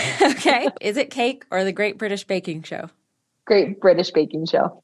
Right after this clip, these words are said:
Speaker 1: Favorite cake flavor?
Speaker 2: Uh, olive oil ricotta cake with strawberry basil filling and a lemon mascarpone frosting.
Speaker 1: Jaw dropping. Okay. Um,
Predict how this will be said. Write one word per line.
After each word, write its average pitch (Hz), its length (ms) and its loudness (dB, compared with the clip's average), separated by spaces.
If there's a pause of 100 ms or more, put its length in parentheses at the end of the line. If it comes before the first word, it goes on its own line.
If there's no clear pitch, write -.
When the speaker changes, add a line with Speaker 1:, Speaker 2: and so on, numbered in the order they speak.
(100)
Speaker 1:
Favorite 220 300 0
cake 208 240 -4
flavor? 170 480 -6 (680)
Speaker 2:
Uh, 170 300 6
olive 220 240 4
oil 196 220 6
ricotta 185 340 2
cake 160 240 -6
with - 80 -14
strawberry 170 320 4
basil 165 380 2
filling 156 260 2
and 160 100 0
a 160 40 2
lemon 147 260 4
mascarpone 151 680 -4
frosting. 170 540 0 (960)
Speaker 1:
Jaw 185 280 0
dropping. 175 560 -4
Okay. 214 420 0 (400)
Um, 214 420 4